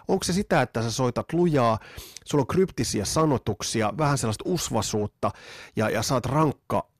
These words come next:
jätkä, devil horn on tossa niinku pystyssä ja se on niinku aitoa. Äh, mä katsoin tossa eilen YouTubesta musiikki, tällä YouTube-video, missä oli, äh, Armin van Buuren ja David Lee Roth vetivät Jumpin.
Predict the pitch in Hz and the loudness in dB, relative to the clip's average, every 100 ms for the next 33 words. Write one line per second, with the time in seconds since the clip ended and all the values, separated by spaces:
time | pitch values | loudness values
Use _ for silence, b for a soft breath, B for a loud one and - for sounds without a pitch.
0 | 117 143 - - 107 - 147 139 147 120 | 0 0 0 -2 -2 -4 0 2 4 2
1 | 98 107 98 113 110 104 - 107 101 - | 2 0 0 -2 -2 -4 -2 -4 -2 0
2 | 123 - 104 - - 120 - 202 135 104 | 0 0 -4 -4 -4 -2 2 2 2 0
3 | 104 - 120 104 101 - - - B B | -4 -2 -2 -2 -4 -6 -6 -8 B B
4 | B B B B _ - 135 127 - - | B B B B _ -4 -2 0 -2 0
5 | 233 - 190 175 - - - - 180 - | 0 2 2 2 0 -10 -6 -2 -2 0
6 | 175 - _ _ - 185 160 135 120 123 | -2 -4 _ _ 0 4 6 6 4 2
7 | 143 151 120 117 101 110 - 113 151 127 | 4 6 6 2 0 -2 -2 0 2 2
8 | 117 - 107 - _ _ - - 127 147 | 0 -2 -6 -6 _ _ -10 -2 0 2
9 | 160 127 117 127 135 120 113 120 - 123 | 4 4 0 2 2 2 0 -2 0 0
10 | 120 - - 127 175 185 127 110 110 113 | 0 -2 -4 -2 0 2 2 2 0 -2
11 | 120 139 110 98 92 - B B B B | 0 2 2 0 -6 -10 B B B B
12 | 107 104 180 185 110 101 98 95 101 85 | -2 0 2 2 2 0 -2 0 -2 -4
13 | - - - 147 156 151 - 165 123 85 | -8 -10 -6 -2 -2 -2 0 2 2 0
14 | 78 | -6